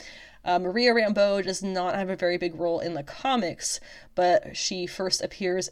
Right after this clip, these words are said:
in Avengers number two hundred and forty-six in May nineteen eighty-four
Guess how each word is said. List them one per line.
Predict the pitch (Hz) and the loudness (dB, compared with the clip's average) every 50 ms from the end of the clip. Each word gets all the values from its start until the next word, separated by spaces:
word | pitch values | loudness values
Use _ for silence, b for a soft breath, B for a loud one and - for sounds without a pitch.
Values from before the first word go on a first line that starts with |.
| - | -4
in | - 180 175 | -4 -2 -2
Avengers | 170 160 - 170 180 185 - 190 180 175 - | -2 -2 -2 -2 -2 -2 -2 -4 -4 -4 -4
number | - 180 170 160 160 160 | -4 -4 -4 -2 -4 -4
two | - - - - 254 | -4 -4 -4 -2 -2
hundred | 233 247 240 233 226 240 196 | 0 0 2 2 2 2 2
and | - 165 160 151 | 0 -2 -2 -4
forty-six | - - - - 233 247 247 220 196 180 - - - 175 165 - - - | -10 -14 -6 -2 0 0 0 0 -2 -4 -4 -2 -2 -2 -2 -2 -6 -6
in | - - 165 165 160 151 156 | -6 -6 -6 -6 -6 -6 -4
May | 170 175 175 175 175 170 | -4 -2 -2 -2 -4 -4
nineteen | 165 160 165 160 - - - - - - | -4 -6 -6 -8 -8 -10 -8 -8 -8 -8
eighty-four | - - 156 160 156 151 156 - - - 226 233 214 220 214 214 214 | -6 -6 -4 -2 -2 -4 -4 -6 -2 2 2 4 4 4 2 0 -2